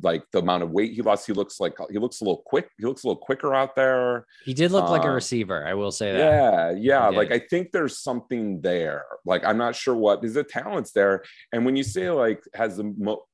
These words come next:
Speaker 1: like, he had, like, three or four seasons where he ran the ball a lot, but then he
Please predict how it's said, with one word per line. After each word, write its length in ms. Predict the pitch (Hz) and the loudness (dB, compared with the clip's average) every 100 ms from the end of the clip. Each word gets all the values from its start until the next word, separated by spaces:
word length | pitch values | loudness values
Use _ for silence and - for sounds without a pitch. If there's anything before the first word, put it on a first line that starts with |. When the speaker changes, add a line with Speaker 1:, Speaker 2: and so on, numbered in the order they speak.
| _ _ _ - | _ _ _ -2
Speaker 1:
like, 180 | 113 - | -2 2
he 100 | 196 | 2
had, 140 | 190 | 2
like, 140 | 156 - | 0 2
three 180 | 135 | 2
or 40 | 120 | 2
four 200 | 120 104 | 0 -2
seasons 480 | - 120 101 95 80 | -2 -4 -4 -6 -4
where 140 | 90 | -2
he 60 | 87 | -2
ran 220 | 104 127 | -4 -2
the 60 | |
ball 180 | 90 80 | 0 2
a 40 | 82 | 4
lot, 220 | 82 80 | 2 0
but 120 | 85 | -4
then 120 | 107 | -4
he 360 | 110 104 92 | -4 -4 -6